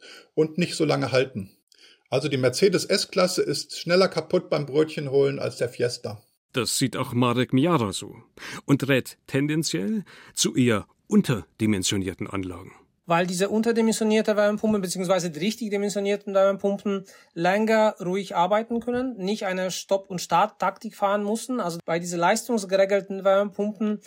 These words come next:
Speaker 3: ist die beste Effizienz, die die Wärmepumpe erreicht, nicht bei hundert Prozent und auch nicht bei der Einfangleistung, sondern bei ungefähr sechzig Prozent der Effizienz. Das heißt, genau dort, wo die Wärmepumpe am meisten arbeitet. Also während des Jahres arbeitet die Wärmepumpe mit einer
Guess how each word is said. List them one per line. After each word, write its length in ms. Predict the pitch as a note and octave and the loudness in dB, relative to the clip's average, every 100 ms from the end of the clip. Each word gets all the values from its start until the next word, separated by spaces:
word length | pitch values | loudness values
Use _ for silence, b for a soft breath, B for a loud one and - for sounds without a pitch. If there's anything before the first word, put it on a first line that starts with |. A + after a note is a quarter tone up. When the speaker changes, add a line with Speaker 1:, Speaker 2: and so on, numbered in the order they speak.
| B B _ | B B _
Speaker 3:
ist 260 | A3 A#3+ A3+ | -4 -2 -2
die 120 | G#3+ | -6
beste 460 | E3+ G#3+ A3+ - G#3 | 0 0 0 -2 -2
Effizienz, 680 | F#3 F#3+ - - G3 A3 - | -2 -6 -10 0 2 2 -4
die 120 | F3 | -6
die 120 | E3 | 0
Wärmepumpe 560 | F3+ G#3+ G#3 G3 G3 F#3 | 2 2 0 -2 -4 -2
erreicht, 400 | E3+ E3+ F#3 - | 0 0 -2 -4
nicht 220 | G#3 A3 | -4 -2
bei 180 | F3+ E3+ | -2 -2
hundert 400 | G3 G#3 A3+ A#3 | -4 -4 -4 -4
Prozent 600 | B3 A#3+ B3+ C#4+ - - _ | -8 -4 -6 -8 -14 -20 _
und 200 | F#3 F#3+ | -8 0
auch 240 | F#3+ G3+ | 0 0
nicht 240 | G#3 G3 F3+ | -4 -6 -4
bei 140 | F3+ | -2
der 220 | E3+ F3 | 0 0
Einfangleistung, 760 | F#3+ A3 A#3 A3 G#3+ A3 A3 G3 | 0 0 0 2 2 2 -4 0
sondern 320 | G#3 G3+ G3 | 2 2 2
bei 160 | F#3 | -2
ungefähr 400 | G3 G3+ F#3+ F#3 | 0 0 0 0
sechzig 400 | D#3+ F#3 - F3 | 0 0 -2 -6
Prozent 460 | - D#3+ E3 D#3+ D#3 | -4 -2 -2 -4 -4
der 120 | C#3 | -4
Effizienz. 400 | C3+ D3 - C3+ | -4 -10 -10 -6
Das 220 | D3+ D#3 | -4 -2
heißt, 260 | F#3 F#3 - B B B - | 0 0 -4 B B B -2
genau 280 | F3 G3 | 2 2
dort, 440 | F#3 G3 A3+ A#3+ - b | 4 6 6 2 -8 b
wo 100 | - | -4
die 100 | F#3+ | 0
Wärmepumpe 480 | G3+ G3+ G#3 A#3 A3+ | 2 2 2 0 2
am 160 | G3+ F#3+ | 0 0
meisten 460 | F#3 G#3+ - F#3+ | 2 2 0 -6
arbeitet. 600 | F3 D#3+ D3 C3 C3 C3 | -2 0 0 -2 -4 -12
Also 260 | - D3+ E3 | -8 -6 0
während 280 | G3 G3+ F#3+ | 2 2 -2
des 200 | F3+ - | -6 -2
Jahres 320 | F#3 A#3 A#3 | 0 0 -2
arbeitet 460 | F3 F#3 F#3+ G3 F3 | -4 -2 -4 -6 -6
die 80 | |
Wärmepumpe 520 | F3+ F#3 F#3+ G3+ F#3+ F3+ | -2 -2 -4 -6 -2 -4
mit 160 | F3+ | -2
einer 340 | E3 E3+ E3+ | -2 -2 -4